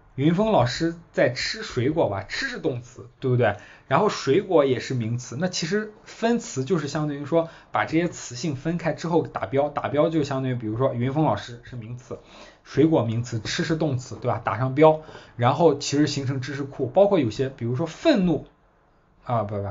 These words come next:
比如说，呃，举个例子，逼逼就一句骂人的话，然后他其实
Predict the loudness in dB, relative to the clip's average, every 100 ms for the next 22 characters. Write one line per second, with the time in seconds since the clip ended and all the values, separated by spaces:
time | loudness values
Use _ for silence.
0 | -8 -6 -2 2 2 0 _ -20 -20 _
1 | _ _ _ -10 -8 -8 -8 -4 -2 0
2 | 0 0 0 0 -2 -4 -2 0 0 0
3 | 0 2 0 -2 -2 -2 -2 -2 0 -2
4 | -2 -4 -2 -2